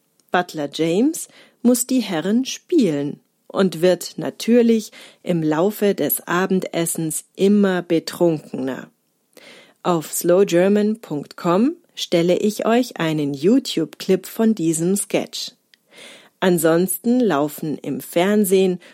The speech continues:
noch einige gute und weniger gute Programme,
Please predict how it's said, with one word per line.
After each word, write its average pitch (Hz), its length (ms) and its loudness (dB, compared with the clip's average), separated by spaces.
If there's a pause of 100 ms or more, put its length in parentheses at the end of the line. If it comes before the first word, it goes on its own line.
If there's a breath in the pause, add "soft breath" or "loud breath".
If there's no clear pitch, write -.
(160 loud breath)
noch 156 320 -6
einige 226 560 2
gute 185 720 -2 (180)
und 269 340 0
weniger 170 540 4
gute 170 420 2
Programme, 156 760 -2